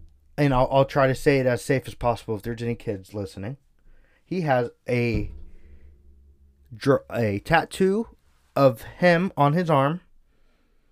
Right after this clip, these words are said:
flexing with the football helmet on, naked. It's not very detailed, so you'll see when you see it. A girl squatted down with a seventy-seven jersey on,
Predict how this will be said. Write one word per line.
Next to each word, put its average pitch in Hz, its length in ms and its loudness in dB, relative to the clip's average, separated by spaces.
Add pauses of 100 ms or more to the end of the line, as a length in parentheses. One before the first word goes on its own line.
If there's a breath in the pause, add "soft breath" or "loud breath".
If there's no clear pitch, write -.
(1000)
flexing 175 720 0 (320)
with 139 100 -2
the - 80 -8
football 160 400 4
helmet 131 320 2
on, 120 260 2
naked. 131 460 0 (1500)
It's 147 160 -2
not 180 180 2
very 156 320 8
detailed, 113 640 -4
so 92 420 -10 (240)
you'll 139 160 2
see 127 180 -4
when 107 140 -2
you 104 60 -4
see - 160 -8
it. - 180 -12 (960)
A 135 120 0
girl 151 600 6 (1500)
squatted 135 520 2
down 135 540 4 (140)
with 139 240 -4
a 131 120 -2
seventy-seven 151 720 2
jersey 123 360 -2
on, 110 300 0